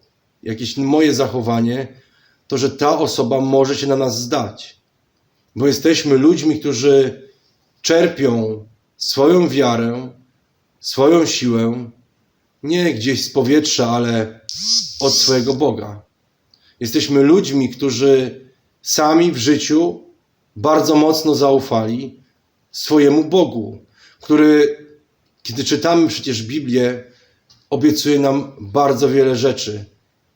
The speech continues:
A dzisiejsze słowo są potwierdzeniem tego, że te rzeczy dotrzymuję.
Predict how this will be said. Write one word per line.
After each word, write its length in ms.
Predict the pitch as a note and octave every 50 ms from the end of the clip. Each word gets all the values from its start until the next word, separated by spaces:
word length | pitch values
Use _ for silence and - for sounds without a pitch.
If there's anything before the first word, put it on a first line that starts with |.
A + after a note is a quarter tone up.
| _ _ _ _ -
A 100 | G#2+ G#2
dzisiejsze 500 | A2 A#2 A2 - D#3 D#3 D3+ - D3 B2
słowo 520 | - B2+ B2 B2 A#2+ A2+ B2 B2+ C3+ C3+
są 180 | C3 - C3 A2+
potwierdzeniem 640 | C#3 C3+ - - C#3 B2+ A#2 C#3+ C#3+ C#3 C3 A#2+ A2+
tego, 560 | C3 B2+ B2 B2 C3 C3+ C3+ - - - - _ _ _ _ _ _ _ _ _ _ _ _ _ -
że 180 | G2+ G#2+ A#2
te 140 | A#2 - A2+
rzeczy 420 | A2 - A2 G#2 A#2 G#2+ - G#2+
dotrzymuję. 840 | G#2 A2+ G#2+ - - - C3 B2+ C#3+ D#3 C#3 G#2+ F2+ E2 F2+ G#2